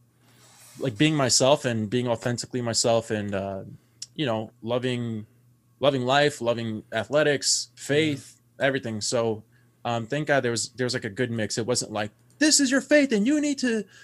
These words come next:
Speaker 1: to walk it and live it and love it." But,
Speaker 2: Right.
Speaker 1: um, I think there's just, like, a really good understanding and sharing. And, um, but actually, as I got older,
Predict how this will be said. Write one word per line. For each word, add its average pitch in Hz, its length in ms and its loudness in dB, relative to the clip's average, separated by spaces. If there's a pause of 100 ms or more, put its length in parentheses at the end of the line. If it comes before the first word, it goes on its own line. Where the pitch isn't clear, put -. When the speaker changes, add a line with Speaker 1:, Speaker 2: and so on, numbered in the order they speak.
(220)
Speaker 1:
to 214 100 2
walk 240 300 2
it 220 100 0
and 202 180 2
live 240 200 2
it 196 80 4
and 190 140 0
love 214 180 0
it." 156 220 0
But, 120 200 2
Speaker 2:
Right. 113 200 -6
Speaker 1:
um, 110 500 -4 (920)
I 135 60 0
think 160 160 -2
there's 147 160 0
just, 143 160 0
like, - 260 -4
a 123 40 -2
really 120 220 -2
good 117 220 -2
understanding 113 580 -4
and 98 100 -6
sharing. 110 460 -4
And, 101 140 -10 (560)
um, 98 520 -4 (500)
but 120 140 2
actually, 143 380 2
as 127 200 0
I 127 40 4
got 113 260 0
older, 127 540 0